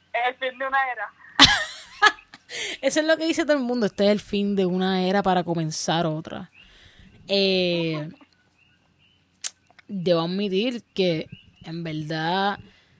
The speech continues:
Speaker 2: se me hizo un poquito complicado, pues, entender. Entonces ella sigue, "Nunca fue mi intención convertirme en,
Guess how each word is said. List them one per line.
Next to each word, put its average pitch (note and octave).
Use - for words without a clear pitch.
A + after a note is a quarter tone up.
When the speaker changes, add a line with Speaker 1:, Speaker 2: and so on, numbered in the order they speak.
Speaker 2:
se F#3
me F3+
hizo F3
un G3+
poquito F#3+
complicado, F3+
pues, -
entender. A#3+
Entonces G#3
ella G3+
sigue, F3
"Nunca G#3+
fue B3
mi A#3+
intención A3+
convertirme G#3+
en, G3